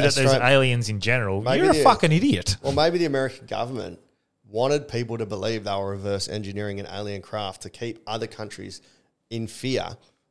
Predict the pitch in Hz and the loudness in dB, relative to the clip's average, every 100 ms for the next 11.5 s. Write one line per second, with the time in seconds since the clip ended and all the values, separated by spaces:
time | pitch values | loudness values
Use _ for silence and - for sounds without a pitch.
0 | - 104 104 107 92 104 90 87 101 101 | -10 -6 -6 -6 -6 -8 -8 -10 -12 -10
1 | 92 98 87 - 104 101 110 98 101 101 | -10 -8 -8 -6 -6 -8 -10 -10 -8 -6
2 | 117 107 98 95 90 - _ _ - 117 | -2 0 2 0 -4 -12 _ _ 0 0
3 | 104 101 101 101 107 104 107 92 107 92 | 0 -4 -4 -6 -8 -10 -8 -8 -6 -6
4 | 101 117 127 127 240 110 110 110 110 120 | -2 0 2 0 -2 -6 -6 -4 -2 0
5 | 120 113 107 - - _ _ _ _ _ | 0 0 -4 -8 -14 _ _ _ _ _
6 | _ 110 110 104 - 90 - 92 104 92 | _ -8 -6 -6 -6 -6 -6 -8 -6 -8
7 | - _ - 117 127 127 151 - - 113 | -12 _ 2 6 6 4 0 -4 -16 -4
8 | 110 101 - 101 90 90 104 92 90 92 | 0 0 -2 -4 -6 -6 -6 -4 -4 -6
9 | 85 87 90 90 92 90 87 - 101 87 | -6 -6 -6 -6 -4 -6 -8 -12 -10 -4
10 | 92 85 92 90 82 82 78 90 _ _ | -4 -4 -8 -10 -10 -12 -14 -18 _ _
11 | _ _ _ - - | _ _ _ -14 -12